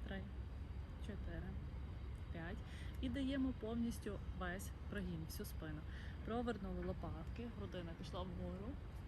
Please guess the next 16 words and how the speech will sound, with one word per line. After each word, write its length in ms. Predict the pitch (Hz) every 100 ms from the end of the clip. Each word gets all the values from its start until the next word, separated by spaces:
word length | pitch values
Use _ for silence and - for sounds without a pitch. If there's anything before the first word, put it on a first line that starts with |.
| - -
Потягніться 600 | - 220 220 196 196 -
бородою 560 | 180 185 180 165 175 170
вгору. 380 | 180 180 160 190 254 -
Витягуємо 540 | 208 196 170 165 160
апоневроз. 640 | 165 170 165 - 156 165 - - - - - - - -
Кажу 180 | 196 175
апоневроз, 520 | 175 180 175 175 170 -
чуєте? 320 | 185 175 - - - - -
Платизму. 540 | 196 202 185 175 175 190 - - - - - -
Вдих, 280 | - - - - - - - -
видих. 400 | 208 208 180 240 - - - - - - - - - - - - - - - - - -
Скругляйте 460 | 240 226 214 196 196
спину. 400 | - 185 180 240 - - - -
Животик 420 | 214 226 220 190
підтягується 760 | - 220 208 180 175 175 - -
м'яко. 380 | 190 247 -